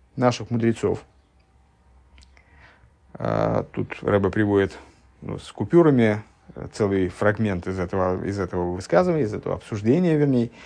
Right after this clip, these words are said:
А, поспорили в верхней ешиве.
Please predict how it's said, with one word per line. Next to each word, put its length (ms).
А, 200
поспорили 960
в 80
верхней 440
ешиве. 640